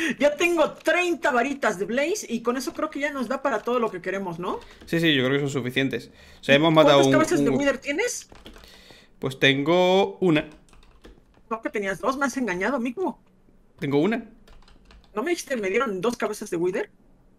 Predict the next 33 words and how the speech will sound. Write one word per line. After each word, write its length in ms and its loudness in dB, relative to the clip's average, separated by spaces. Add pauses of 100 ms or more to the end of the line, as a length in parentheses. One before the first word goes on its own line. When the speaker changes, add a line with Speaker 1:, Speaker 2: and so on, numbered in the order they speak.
(260)
Speaker 2:
Que 80 -10
sí, 140 0
que 60 4
sí, 120 2
que 100 2
tengo 180 0
dos. 180 -2 (160)
<laughs> 640 0
Speaker 1:
Ah, 220 4
bueno, 320 6
¿por 200 2
qué? 120 -2
¿Qué 160 -4
crees 220 0
que 120 -4
tengo 280 -2
yo, 260 0
mijo? 420 -6 (800)
Speaker 2:
Ojo, 400 2 (200)
otra 200 2
cabeza 300 4
de 80 4
Wither. 260 4
Speaker 1:
Yo 280 2
tengo 360 -2 (240)
la 340 2
última 640 2
cabeza 520 2
que 80 -10
nos 220 -6
hacía 180 -2
falta. 460 -4
Ya 220 -2